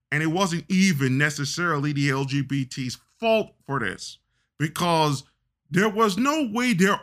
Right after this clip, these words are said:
arguments were going to win. That's not to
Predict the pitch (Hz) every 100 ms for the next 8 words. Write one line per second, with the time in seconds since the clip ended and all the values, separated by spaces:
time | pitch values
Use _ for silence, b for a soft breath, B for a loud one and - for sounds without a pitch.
0 | - 139 190 165 151 131 113 123 131 143
1 | 147 151 127 208 254 440 392 113 - _
2 | _ _ _ _ _ _ _ _ _ _
3 | _ _ _ _ _ _ _ _ _ _
4 | 233 349 - 285 320 311 - 269 254